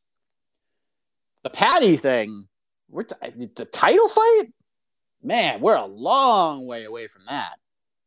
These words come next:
We're a long way away from a title fight. We're a long way from top five. And it shouldn't be like that. Like, Paddy, Paddy is not a guy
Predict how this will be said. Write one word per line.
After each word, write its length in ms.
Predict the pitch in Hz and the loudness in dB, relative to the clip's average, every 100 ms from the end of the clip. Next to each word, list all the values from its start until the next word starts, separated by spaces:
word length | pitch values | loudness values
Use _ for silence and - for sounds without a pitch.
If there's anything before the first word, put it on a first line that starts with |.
| _ | _
We're 140 | 247 185 | -6 -4
a 120 | 107 | -6
long 460 | 104 123 226 208 | -6 0 0 0
way 180 | 147 117 | 0 -4
away 220 | 107 104 | -6 -10
from 160 | 104 104 | -16 -20
a 60 | 98 | -12
title 280 | 107 90 | -12 -12
fight. 280 | 85 85 80 _ _ | -14 -18 -18 _ _
We're 140 | - 185 | -2 0
a 100 | 120 | 0
long 460 | 104 120 208 190 | -4 0 2 2
way 180 | 139 120 | -2 -4
from 220 | - 107 | -6 -14
top 260 | - 101 - | -10 -10 -8
five. 320 | - 80 71 - _ _ _ _ - | -12 -12 -16 -20 _ _ _ _ -4
And 160 | 180 | -2
it 160 | 202 190 | -2 -4
shouldn't 380 | - 220 233 196 | -2 0 0 -4
be 160 | 226 | 0
like 220 | 247 156 | 2 2
that. 180 | 139 107 | 0 -6
Like, 140 | 123 123 _ | -8 -12 _
Paddy, 520 | - 208 269 285 277 - _ _ - | -10 -6 -6 -8 -10 -16 _ _ -6
Paddy 360 | 208 330 381 | -4 -2 -2
is 100 | 339 | -4
not 220 | 277 262 | -6 -6
a 40 | 233 | -4
guy 540 | 196 190 180 180 175 | -2 -2 -2 -4 -6